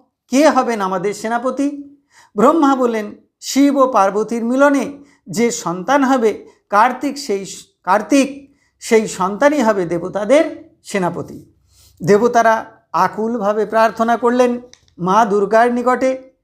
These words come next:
পুনরায় দেহ ধারণ করে আবির্ভূত হবার জন্য। দেবী দুর্গা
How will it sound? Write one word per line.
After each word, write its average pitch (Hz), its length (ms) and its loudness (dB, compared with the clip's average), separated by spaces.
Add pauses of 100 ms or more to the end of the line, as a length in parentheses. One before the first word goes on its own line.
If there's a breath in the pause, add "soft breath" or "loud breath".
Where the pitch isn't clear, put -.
(460)
পুনরায় 247 440 6
দেহ 175 300 -4
ধারণ 214 360 -2
করে 208 400 -6 (280)
আবির্ভূত 214 580 -2
হবার 220 420 0
জন্য। 247 560 2 (520 soft breath)
দেবী 254 320 4
দুর্গা 277 500 2